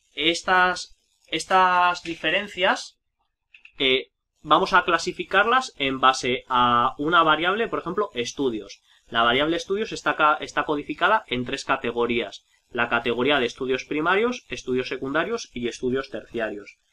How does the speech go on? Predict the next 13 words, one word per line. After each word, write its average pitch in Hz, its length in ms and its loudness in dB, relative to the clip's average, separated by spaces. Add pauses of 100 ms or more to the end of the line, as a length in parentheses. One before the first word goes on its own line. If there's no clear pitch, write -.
(200)
Vamos 143 320 0
a 139 80 2
crear 147 420 0
un 147 220 -2
gráfico 143 480 0
para 107 240 -4
que 113 80 -6
nos 110 180 -8
muestre 131 260 -8
la 135 40 -4
información 131 500 -4
mucho 123 300 -6
mejor. 156 480 -4